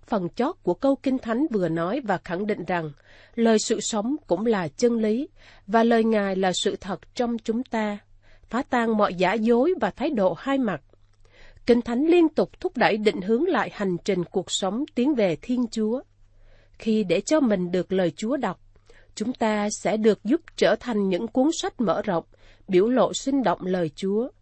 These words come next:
lời cứu độ, và chúng ta trở thành những chứng nhân của Chúa Giêsu, thành những người loan báo sự mới mẻ của Chúa. Thực vậy,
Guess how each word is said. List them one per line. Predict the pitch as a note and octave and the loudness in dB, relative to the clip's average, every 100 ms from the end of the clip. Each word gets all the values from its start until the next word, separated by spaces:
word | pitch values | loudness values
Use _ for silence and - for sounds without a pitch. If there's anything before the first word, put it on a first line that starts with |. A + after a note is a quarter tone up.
| - - | -16 -4
lời | F#3 E3 - | -2 -2 -2
cứu | A3 C#4 | -2 -2
độ, | A3 E3+ - _ - - - | -2 -4 -6 _ -20 -20 0
và | G#3+ | 0
chúng | - D#4 | 2 2
ta | E4+ D#4 D#4 | 2 2 2
trở | - | 2
thành | G#3+ A3 G3+ F#3 | 2 0 -2 0
những | E3 G#3 | 0 -2
chứng | - A#3+ D#4 | -2 0 2
nhân | C#4+ C4+ C4 | 2 2 -2
của | - D#3 | -4 -4
Chúa | - B3 | -2 0
Giêsu, | C4 A#3+ - A#3+ A3+ A3 _ _ - - | 0 0 0 0 0 -2 _ _ -20 -6
thành | B3+ A#3 | -2 2
những | G3+ C4+ | 2 4
người | C4 G#3+ | 4 4
loan | G#3+ D4 D4+ A#3+ | 4 2 2 0
báo | A#3+ D#4+ | 0 0
sự | - A3 | 0 -2
mới | F3+ A3+ | 2 2
mẻ | D4+ F3 - - | 2 0 -4 -4
của | D#3 | -6
Chúa. | D3+ G#3 G#3 C4 - _ _ _ - - _ | -4 -4 -2 -4 -10 _ _ _ -20 -20 _
Thực | - - | -10 -8
vậy, | F3+ F3 | -4 -4